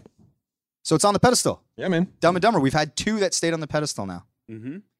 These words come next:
Speaker 1: All right.
Speaker 3: But I
Speaker 1: Both
Speaker 3: don't think people will listen to this in order. People will probably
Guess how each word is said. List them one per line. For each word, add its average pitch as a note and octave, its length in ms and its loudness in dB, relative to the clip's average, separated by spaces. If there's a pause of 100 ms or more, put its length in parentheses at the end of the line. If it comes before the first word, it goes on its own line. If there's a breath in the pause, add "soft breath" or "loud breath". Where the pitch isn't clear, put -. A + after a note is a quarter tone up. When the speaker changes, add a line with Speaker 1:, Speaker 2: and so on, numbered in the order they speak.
(640)
Speaker 1:
All C3 80 4
right. G3 120 6
Speaker 3:
But F#3+ 40 4
I G#3 60 4
Speaker 1:
Both A3+ 140 8
Speaker 3:
don't C#4+ 100 -4
think F#4+ 200 -2
people A3+ 380 -4
will D3+ 460 -2
listen C#3+ 300 -6
to C3 80 -6
this B2 220 -10
in A#2+ 100 -12
order. B2+ 240 -10
People G#3+ 260 -10
will A#3 80 -10
probably E3 460 -4